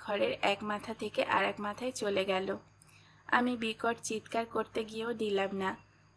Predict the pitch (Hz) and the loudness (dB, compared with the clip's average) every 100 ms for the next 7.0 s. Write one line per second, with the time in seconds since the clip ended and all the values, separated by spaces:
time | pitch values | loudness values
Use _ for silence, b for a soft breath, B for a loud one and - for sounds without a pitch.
0 | _ - 240 - 247 233 240 233 247 240 | _ 0 0 2 0 0 0 2 2 2
1 | 208 196 196 196 202 - _ _ b b | 2 2 -2 -4 -6 -10 _ _ b b
2 | - 226 240 233 226 220 226 247 233 214 | -8 -2 0 2 0 2 2 2 4 4
3 | - 214 214 - 220 226 220 185 190 - | 4 2 2 0 -2 -2 2 2 2 0
4 | 196 190 190 202 - b b - - 233 | 2 4 2 -4 -10 b b -8 -2 -2
5 | 247 - 226 214 214 214 214 226 202 - | -2 -4 0 2 4 2 -2 -4 -4 -2
6 | 220 220 226 233 226 196 196 190 185 | -2 0 -4 -2 -2 0 0 0 0